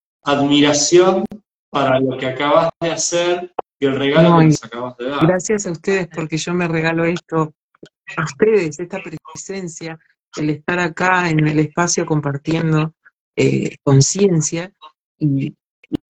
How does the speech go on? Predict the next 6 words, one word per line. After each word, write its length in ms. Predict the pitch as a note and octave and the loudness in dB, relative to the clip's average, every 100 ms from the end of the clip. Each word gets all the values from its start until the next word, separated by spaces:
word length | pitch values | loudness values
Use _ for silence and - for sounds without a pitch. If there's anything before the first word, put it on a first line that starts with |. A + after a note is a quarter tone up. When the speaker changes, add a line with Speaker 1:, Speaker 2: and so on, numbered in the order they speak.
| - - - | -16 -10 -8
Speaker 2:
y 60 | |
feliz 640 | - C#3 C#3+ A3 G#3 - _ | -2 2 4 4 2 -6 _
de 100 | C#3 | -12
hacerlo, 600 | C#3 - B2+ - C#3 _ _ | -10 -12 -14 -16 -20 _ _
porque 260 | C#3 - | -20 -18
yo 360 | D#3 F3 F3 | -12 -6 -6